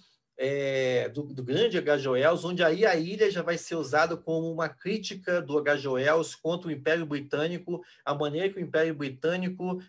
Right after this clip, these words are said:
enxergava as populações das, das colônias que ela dominava. Final do século dezenove, a, a, a Inglaterra era, era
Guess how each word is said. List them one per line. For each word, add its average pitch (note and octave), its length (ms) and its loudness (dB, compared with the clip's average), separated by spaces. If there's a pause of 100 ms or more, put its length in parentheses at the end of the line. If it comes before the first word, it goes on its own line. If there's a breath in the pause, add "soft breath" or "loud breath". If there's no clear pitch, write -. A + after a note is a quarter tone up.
(100)
enxergava D3+ 920 0
as C#3+ 200 -4
populações E3 1040 -4
das, B2+ 400 0
das C3+ 200 -6
colônias D#3 680 0
que - 100 -6
ela D3 160 4
dominava. C3 640 -4 (460 loud breath)
Final C3+ 180 0
do D3 60 -2
século D#3 160 -2
dezenove, D#3 540 0
a, C3+ 60 -2
a, C#3 360 -2
a B2 60 0
Inglaterra D3 500 0
era, D#3 240 2
era C#3+ 300 -4